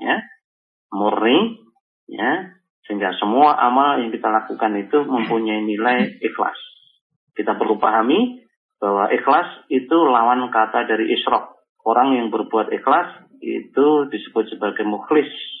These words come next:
Itulah yang dijamin surga oleh Allah, orang-orang seperti itu. Itulah yang dijamin, eh, oleh Allah sendiri, ya, bahwa setan, setan itu tidak akan mampu menggodanya.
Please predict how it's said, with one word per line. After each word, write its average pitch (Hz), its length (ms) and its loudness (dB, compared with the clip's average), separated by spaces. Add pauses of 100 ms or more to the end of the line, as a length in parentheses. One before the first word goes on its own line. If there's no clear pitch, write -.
(680)
Itulah 123 320 2
yang 101 160 0
dijamin 104 560 -2
surga 101 480 -2
oleh 90 160 -2
Allah, 104 160 -2
orang-orang 98 480 -2
seperti 92 320 -8
itu. 135 240 -4 (720)
Itulah 127 400 2
yang 98 80 -4
dijamin, 151 880 2 (160)
eh, 101 440 0 (120)
oleh 107 160 2
Allah 113 320 4
sendiri, 123 560 0 (640)
ya, 139 240 -2
bahwa 95 400 2
setan, 120 560 -2 (240)
setan 131 400 0
itu 139 160 -4
tidak 120 240 0
akan 120 160 -2
mampu 113 320 2
menggodanya. 110 800 0